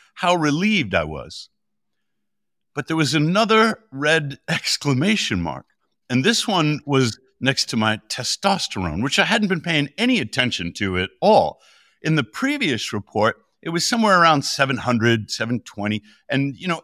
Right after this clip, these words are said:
everyone would have said, "Hey, you're doing great. Seven twenty, fifty-one years old. Congratulations."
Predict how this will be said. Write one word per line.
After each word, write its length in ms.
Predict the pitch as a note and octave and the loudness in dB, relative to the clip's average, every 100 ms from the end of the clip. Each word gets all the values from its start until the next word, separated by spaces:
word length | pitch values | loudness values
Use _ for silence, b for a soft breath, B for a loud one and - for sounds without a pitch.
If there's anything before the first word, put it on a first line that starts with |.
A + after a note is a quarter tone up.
| - | 0
everyone 720 | A3 A3+ G#3 G3+ G3+ G3 - _ C#3+ _ - - | 4 4 4 4 2 0 -4 _ -20 _ -20 -16
would 180 | C3+ C#3+ | -4 -2
have 80 | C3+ | 0
said, 220 | - A2+ | 0 -2
"Hey, 220 | - G3 | -2 -8
you're 180 | D3 C3+ | -4 -4
doing 380 | B2 D3 A#2 E2 | 0 0 0 -4
great. 360 | - G#2 F#2+ - | -4 0 0 -2
Seven 580 | - - F3+ F3 D#3+ A#2 | -10 0 0 2 -2 -4
twenty, 560 | - - E3 D#3+ E3 D3 _ | -12 -2 0 2 0 -2 _
fifty-one 720 | F3 - E3+ C#3 D3+ D3+ D3+ | -4 -4 -12 -4 -2 0 -2
years 420 | C#3+ C#3+ C3+ A2 - | -4 -6 -6 -8 -6
old. 380 | C#3 C3+ B2 - | -2 -2 -4 -6
Congratulations." 1040 | F#2 F2 C#3 C3 A#2+ A#2 A#2 - E2 | -10 4 4 4 0 0 0 -2 -10